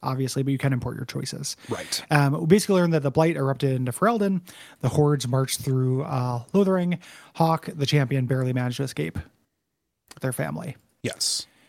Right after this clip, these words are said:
Speaker 2: And we go into this quest here at the beginning of Act One, um, the destruction of Lothering, uh, starting a little bit before the introduction that Varric gave us there earlier.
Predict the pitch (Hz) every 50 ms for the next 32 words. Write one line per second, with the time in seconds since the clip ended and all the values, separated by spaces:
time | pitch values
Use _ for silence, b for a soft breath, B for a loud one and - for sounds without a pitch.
0 | b - 117 107 104 101 107 107 101 104 98 95 98 - 120 107 95 95 90 -
1 | - 247 277 - - - 113 104 98 101 92 101 92 95 95 101 92 92 95 90
2 | 85 92 90 87 - - 110 113 113 110 104 101 101 98 b b b b b b
3 | _ - 101 101 98 95 95 92 95 98 95 104 110 110 113 107 95 - - 110
4 | 98 - - - 98 90 85 101 95 95 95 92 92 92 92 95 92 95 101 -
5 | - 107 101 95 92 90 87 87 90 98 - - - - - 117 104 101 98 95
6 | 98 107 110 104 101 - 98 92 - - 92 - - 101 92 87 87 87 82 87
7 | 98 - 95 101 98 92 - - 90 82 78 - - 98 92 92 - 92 90 90
8 | 92 92 - 92 87 82 85 85 - - - - - 104 87 82 85 - 104 143
9 | 175 147 117 104 95 90 95